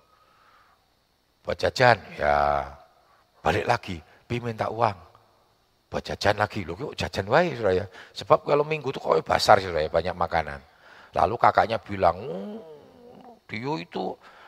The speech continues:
wong asal dia jajan ada temennya nggak, nggak beli, diliatin dia tanya, 'Mau, mau, mau,' gitu."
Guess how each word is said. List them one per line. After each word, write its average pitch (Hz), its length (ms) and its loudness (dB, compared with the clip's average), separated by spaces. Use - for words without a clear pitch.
wong - 400 -2
asal 135 320 2
dia 95 320 -2
jajan - 480 2
ada - 160 2
temennya 117 400 -2
nggak, 90 240 2
nggak 95 160 4
beli, 113 240 -4
diliatin 113 720 0
dia 123 160 2
tanya, 104 320 0
'Mau, 156 400 -4
mau, 208 320 -6
mau,' 175 480 -8
gitu." 73 320 -10